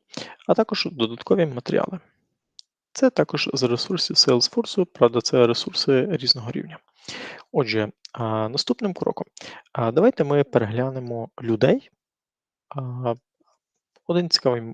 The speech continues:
важливий момент. А, наступна річ — це завершальний етап в кінці року, це підсумковий екзамен. Ось тут описано правила підсумкового екзамену. Давайте глянемо детальніше. За нього можна отримати п'ятдесят балів.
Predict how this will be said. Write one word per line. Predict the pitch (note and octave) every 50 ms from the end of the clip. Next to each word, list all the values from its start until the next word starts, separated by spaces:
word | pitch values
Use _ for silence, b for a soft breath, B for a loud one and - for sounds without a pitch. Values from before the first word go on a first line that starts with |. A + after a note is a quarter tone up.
| E3+ D#3+ B2+
важливий | B2 B2+ C#3+ C#3 C3+ C3 C3
момент. | B2 A#2+ A#2 A2+ - - - - - B B B B B B B B _
А, | - B2 A#2 A2+ A2+ A2+
наступна | A#2 B2+ - - - D3 - - A#2+ A#2 C3
річ — | E3+ A3 - -
це | - - - A#2+ A2+ A2 A2 A2 - - _
завершальний | - - A2+ A2+ - - - E3+ G3 A#3 A#3
етап | - - - - - -
в | -
кінці | - - A#2+ - - -
року, | - - G3+ - - - -
це | - - C3 B2 A#2+ A#2
підсумковий | - - C3 - - B2+ - - C3+ A#2+ A2+ A2 -
екзамен. | - A#2+ - G#2 G2 G#2 C3+ F3+ A#3 _ _ _ _ _ _ - B B B B B B _
Ось | - C3 B2 - - -
тут | - A3+ A3 - - _
описано | _ - C#3+ - - - B2 - - _ _
правила | - - B2 G#2+ G#2+ A2+ B2 D3+ G3+ - _ _ _ _ _ _ _ _ _ _ _ _ _ _ _ _
підсумкового | - C#3 - - D3 C3+ - C#3+ C3 C3+ C#3+ - -
екзамену. | D3 C#3 - C#3+ C#3 D3+ F3 A3+ B3+ _ _ _ _ _ _ _ _ _ _ _ _ _ _ _ _ _ _ _ _ _ _ _ _ _ _ _
Давайте | - D#3 B2 G#2+ - B2
глянемо | A2 A2 G#2 G#2 G#2 G2+
детальніше. | G#2+ G#2 - D#3 C#3+ F3+ - - - - B B B B B B B B B _
За | - - C#3+
нього | E3 E3 C#3
можна | C#3+ C3+ - -
отримати | - C#3+ - B2+ B2 A#2 - -
п'ятдесят | - - B2 A#2 A2+ - - B2 G#2+
балів. | G#2 G2+ G#2 G#2+ C3 F#3+